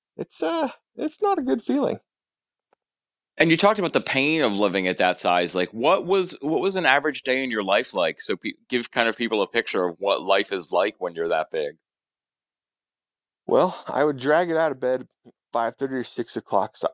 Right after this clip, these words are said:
Speaker 1: I never slept good. Go out, T V on, cup of coffee and muffin, toast, whatever I had laying around. Put that down,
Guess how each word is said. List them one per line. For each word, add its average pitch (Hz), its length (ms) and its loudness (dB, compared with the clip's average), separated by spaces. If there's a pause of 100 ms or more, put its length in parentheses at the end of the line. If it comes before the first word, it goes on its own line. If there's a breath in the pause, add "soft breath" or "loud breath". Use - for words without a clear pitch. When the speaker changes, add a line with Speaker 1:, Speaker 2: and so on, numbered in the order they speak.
Speaker 1:
I 113 100 2
never 120 400 0
slept - 460 -2
good. 95 260 -2 (960)
Go 120 100 0
out, 127 240 2 (380)
T 170 160 -6
V 165 180 -2
on, 131 400 -2 (320)
cup 151 160 -2
of 135 100 -4
coffee 135 540 -2
and 101 380 -4 (800)
muffin, 120 600 0
toast, 117 540 -2 (220)
whatever 147 760 2
I 123 80 2 (300)
had 120 240 -2
laying 110 260 -2
around. 104 380 -4 (1900)
Put - 220 -6
that 160 200 2
down, 120 380 0